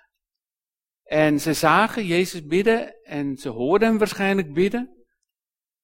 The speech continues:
En ze zagen iets en proefden iets, dat ze ze-, zoiets hadden van, "Hé, dat kennen we eigenlijk niet. Heer, leer ons dat ook, dat bidden."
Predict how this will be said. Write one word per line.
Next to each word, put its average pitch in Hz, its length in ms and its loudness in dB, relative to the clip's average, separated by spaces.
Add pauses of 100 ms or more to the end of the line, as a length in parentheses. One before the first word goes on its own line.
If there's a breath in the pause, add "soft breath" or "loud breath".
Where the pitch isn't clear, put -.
(540)
En 175 140 -8
ze 160 100 -2
zagen 220 560 2
iets - 220 -14
en 143 220 -10
proefden 226 560 -6
iets, - 560 -10 (840)
dat 170 180 -10
ze 190 100 -6
ze-, 190 280 2
zoiets 185 320 -6
hadden 180 220 -2
van, 170 500 -6 (140)
"Hé, 196 220 -10
dat 135 220 -10
kennen 233 280 -10
we 220 60 -4
eigenlijk 180 480 -2
niet. 151 360 -8 (1120)
Heer, 208 280 4
leer 208 320 8
ons 208 320 0
dat 175 220 0
ook, 240 240 -2
dat 175 180 0
bidden." 120 540 -4